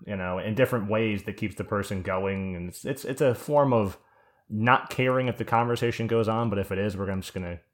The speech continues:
s-, low-key troll to keep, make you say stuff that's stupid or keep making you say the same thing or not care or just basically say stop, and you'll keep going anyway. But I, I do have a backwards way of going through it that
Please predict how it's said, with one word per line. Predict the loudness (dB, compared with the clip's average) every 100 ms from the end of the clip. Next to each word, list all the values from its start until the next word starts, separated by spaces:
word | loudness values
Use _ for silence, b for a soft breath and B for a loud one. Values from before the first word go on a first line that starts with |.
| -14
s-, | -10 -10 -8
low-key | -2 0 0 -2 -4 0 0
troll | -2 -2 0 0 -2
to | -4
keep, | -6 -6 -4
make | -4
you | -4
say | -4 -2 -4
stuff | -4 -6
that's | -6 -12
stupid | -8 -6 -4 -4
or | -4 -6 b b b
keep | -6 -6 -4
making | -6 -4
you | -4 -4
say | -4 -4
the | -4
same | -6 -6
thing | -6 -6 -6
or | -6
not | -6 -6
care | -8 -6 -6
or | -8 -14 _
just | -12 -8
basically | -4 -4 -6
say | -6 -8
stop, | -4 -4 -4 -6 _ _ B B
and | -4
you'll | -2
keep | -2 -4
going | -2 -2
anyway. | -2 -2 -2 -2 b b b b
But | 0 2 0 -10
I, | -6 -4 -2
I | -2
do | 0 0 0 -2
have | -8 -2 0
a | 0
backwards | -2 -2 -2 -4 -6 -4
way | -4 -4
of | -4
going | -4 -4 -6
through | -6 -4
it | -4 -4
that | -4 -4